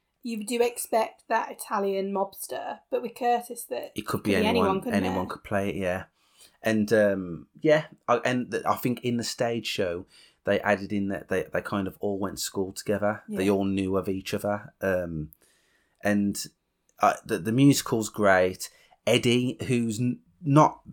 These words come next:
Speaker 2: a very big role in the film, you don't see much of him in, in the
Speaker 1: Mm-hmm.
Speaker 2: film,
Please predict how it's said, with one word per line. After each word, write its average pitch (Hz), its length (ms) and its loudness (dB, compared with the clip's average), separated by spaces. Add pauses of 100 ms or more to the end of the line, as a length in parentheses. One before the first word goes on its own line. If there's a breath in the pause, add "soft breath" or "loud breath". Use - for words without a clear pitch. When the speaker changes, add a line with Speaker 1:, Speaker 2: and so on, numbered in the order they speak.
(140)
Speaker 2:
a 131 80 6
very 143 340 6
big 120 540 0
role 110 440 4
in 135 180 -2
the 127 60 -4
film, 95 480 -4 (440)
you 101 120 -4
don't 120 180 0
see - 160 -2
much 117 220 -2
of 113 200 2
him 90 180 -4
in, 98 120 -4 (140)
in 101 160 2
the 101 60 -2
Speaker 1:
Mm-hmm. 101 80 -6
Speaker 2:
film, 82 460 -4